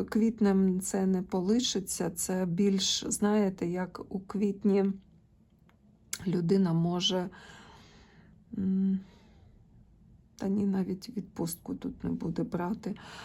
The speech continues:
Ні, це ситуація, яка буде продовжуватись і надалі, але, м, є обмеження тут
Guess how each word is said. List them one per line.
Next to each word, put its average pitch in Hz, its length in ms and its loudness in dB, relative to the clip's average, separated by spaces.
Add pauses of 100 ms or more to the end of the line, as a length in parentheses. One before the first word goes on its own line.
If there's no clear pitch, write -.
(340)
Ні, 196 220 4
це 214 580 2
ситуація, 208 760 2
яка 180 360 -2
буде 190 280 0
продовжуватись 185 1080 -2
і 185 120 4
надалі, 185 760 2 (200)
але, 196 580 2 (240)
м, 202 380 4 (120)
є 202 500 0
обмеження 190 920 2
тут 196 300 -2